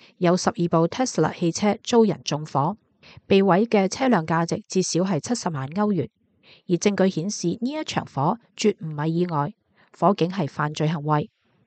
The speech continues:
報道話，自從馬斯克同川普成為盟友，開始削減政府開支。又支持歐洲右翼政黨，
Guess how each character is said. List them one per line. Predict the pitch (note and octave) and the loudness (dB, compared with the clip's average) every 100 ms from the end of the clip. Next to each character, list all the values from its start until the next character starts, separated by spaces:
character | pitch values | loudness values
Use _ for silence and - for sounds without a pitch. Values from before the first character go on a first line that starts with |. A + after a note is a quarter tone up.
| _ - - | _ -20 -6
報 | - | 0
道 | B3+ G#3 | 2 2
話， | F#3 F3+ F#3 | 2 -2 -4
自 | G#3+ A3+ | -4 -4
從 | G#3 | -2
馬 | D3+ E3 | -4 -4
斯 | A3+ A#3 | -4 -4
克 | D4+ | -6
同 | - - | -4 -8
川 | - A#3 | -4 -4
普 | A3 E3 | 2 2
成 | F#3 D#3+ | 2 0
為 | C#3 D3 | 0 -2
盟 | D3 C#3 | -4 -2
友， | C#3+ E3+ - - - | 0 0 -2 -16 -8
開 | - C#4+ | 0 2
始 | - - F3 | 2 2 4
削 | - F#3 | 4 2
減 | E3 D3 C#3+ A3 - | 2 2 0 0 -2
政 | F3 D#3+ | -2 0
府 | D#3+ | -2
開 | F#3+ G#3 | -2 -2
支。 | - A#3 A#3 _ _ _ _ _ _ - - | 0 0 0 _ _ _ _ _ _ -20 -2
又 | G3 G3 | 2 2
支 | D#4 | 0
持 | - - | -4 -4
歐 | F#3 A3+ | 2 2
洲 | A#3 A#3+ | 4 4
右 | A3 D#3+ | 6 4
翼 | E3 - | 2 2
政 | E3+ E3+ | -2 -2
黨， | C3+ D3+ | -2 -2